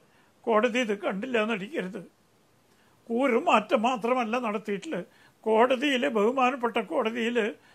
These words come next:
സത്യം മാത്രമേ പറയുള്ളൂ എന്ന് സത്യബോധത്തെപ്പറ്റി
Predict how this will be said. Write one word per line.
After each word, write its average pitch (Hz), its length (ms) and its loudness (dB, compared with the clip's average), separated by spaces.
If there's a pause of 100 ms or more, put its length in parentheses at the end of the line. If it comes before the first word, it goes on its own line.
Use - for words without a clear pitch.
(140)
സത്യം 277 480 0
മാത്രമേ 254 420 0
പറയുള്ളൂ 233 560 -2
എന്ന് 214 260 -4
സത്യബോധത്തെപ്പറ്റി 226 1080 -4